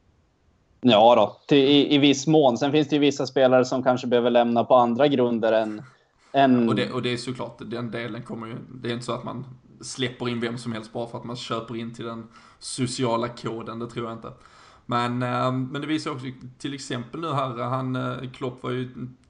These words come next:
Speaker 2: noga med på träningslägret i La Manga, så, så skulle man ju byta, man fick inte dela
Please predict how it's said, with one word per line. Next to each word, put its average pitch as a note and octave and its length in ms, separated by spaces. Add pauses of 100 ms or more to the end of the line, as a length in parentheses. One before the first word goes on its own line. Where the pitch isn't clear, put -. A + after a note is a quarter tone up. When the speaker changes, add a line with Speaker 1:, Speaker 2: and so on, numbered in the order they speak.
Speaker 2:
noga C3+ 500
med B2 240
på B2 260
träningslägret B2 840
i A#2+ 200
La B2+ 220
Manga, B2 480
så, B2+ 300
så - 140
skulle C3 180
man B2 180
ju B2 240 (300)
byta, C#3+ 360
man B2+ 120
fick C3 80
inte C3 360
dela B2+ 540